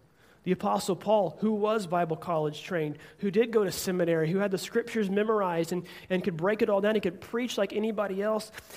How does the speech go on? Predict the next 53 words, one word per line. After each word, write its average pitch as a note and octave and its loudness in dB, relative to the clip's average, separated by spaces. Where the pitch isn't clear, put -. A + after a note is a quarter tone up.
man, G3 2
he, G#3+ -2
he B3 0
understood G3 0
this. D3 -4
And F3 0
he A#3 4
says G#3+ 4
this A#3+ 4
in G#3+ 4
Ephesians G3+ 0
three, A3+ 0
"Now F#3+ 2
to F#3 0
him B3+ 0
who A#3 4
is G3+ 4
able A3+ 0
to A3 -2
do G#3 2
immeasurably A#3 0
more F#3 0
than F3 0
all G3+ -6
we B3+ -2
ask F3+ -4
or F#3+ 0
imagine, D#3+ -2
according A3 0
to F#3 6
his C4 -2
power G#3 2
that F3+ 4
is F3 2
at F#3 -2
work G3 -2
within G3+ 2
us, D3+ -4
to D3+ -4
him E3+ 0
be E3 -2
glory F#3 0
in C4+ 2
the C4 2
church E3+ 0
and E3 -2
in D#3 0
Christ F#3+ 0
Jesus F#3 -2
throughout E3+ -2
all G3+ -4
generations F3+ 0
forever D#3+ -4